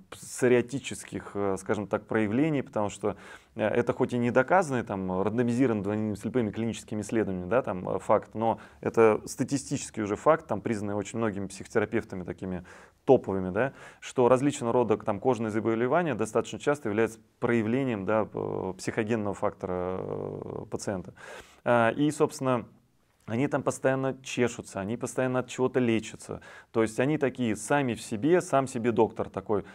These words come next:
спасатель, э, эм, от тех проблем, которые они сами себе придумали. И притом они максимально в них. И вот этот тип, э, психотип,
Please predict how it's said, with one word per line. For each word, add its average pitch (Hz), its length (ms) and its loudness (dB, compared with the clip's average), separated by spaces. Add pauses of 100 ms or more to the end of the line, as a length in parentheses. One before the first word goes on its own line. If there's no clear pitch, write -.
(200)
спасатель, 127 720 4
э, 101 540 4
эм, 98 460 -4
от - 260 2
тех - 180 2
проблем, 139 360 4
которые 131 300 2
они 113 100 -4
сами 139 180 0
себе 123 140 -4
придумали. 92 480 -4 (400)
И 117 80 0
притом 165 340 2
они 139 220 2
максимально 131 640 0
в 107 100 -6
них. 170 320 -4 (240)
И 120 140 2
вот 123 160 2
этот 147 260 0
тип, - 300 -4
э, 113 460 4
психотип, 127 520 -2